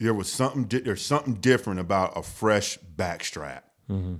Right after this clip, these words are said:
Speaker 1: I don't know what it is. And that's all I really care for on a pig.
Speaker 2: Yeah.
Speaker 1: Everything else can get grounded down and for breakfast sausage, you know, mix it
Speaker 2: Mm.
Speaker 1: up with deer.
Speaker 2: I do like smoking, like, a, a, a butt. Like a,
Speaker 1: Yeah.
Speaker 2: you know, I like, I mean,
Speaker 1: That's
Speaker 2: I,
Speaker 1: good.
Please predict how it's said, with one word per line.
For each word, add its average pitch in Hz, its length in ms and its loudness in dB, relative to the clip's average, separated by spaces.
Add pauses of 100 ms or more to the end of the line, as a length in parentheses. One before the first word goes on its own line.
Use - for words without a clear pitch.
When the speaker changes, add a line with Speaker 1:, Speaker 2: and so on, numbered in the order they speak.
(120)
Speaker 1:
I 95 100 -2
don't 101 100 -2
know 90 80 -2
what 90 240 -2
it 87 80 -2
is. 85 280 -6
And 101 160 -6
that's 170 160 2
all 185 120 0
I 180 40 2
really 180 200 -4
care 175 220 -4
for 123 160 -4
on 104 100 2
a 98 60 -2
pig. 143 380 0 (180)
Speaker 2:
Yeah. 110 120 -2
Speaker 1:
Everything 151 360 2
else 160 220 0
can 117 180 0
get 104 180 0
grounded 113 380 2
down 113 240 2
and 98 160 -4
for 95 100 0
breakfast 90 520 -4
sausage, 80 460 -8
you 85 80 -10
know, 87 180 -6
mix 92 200 -4
it 101 60 -2
Speaker 2:
Mm. 95 80 0
Speaker 1:
up 82 80 -4
with 78 140 -10
deer. 85 380 -6 (280)
Speaker 2:
I 131 100 0
do 165 160 8
like 170 380 4 (120)
smoking, 117 500 4
like, 104 320 0
a, 107 140 -2 (200)
a, 92 40 -6 (340)
a 104 40 -2
butt. 90 360 -2 (480)
Like 104 120 -6
a, 90 280 0
Speaker 1:
Yeah. 311 180 -4 (420)
Speaker 2:
you 220 60 -6
know, 170 280 -2 (200)
I - 40 -6
like, 123 160 -2 (200)
I 123 40 -10
mean, 123 120 -2
Speaker 1:
That's 254 260 2
Speaker 2:
I, 165 80 0 (100)
Speaker 1:
good. 381 440 4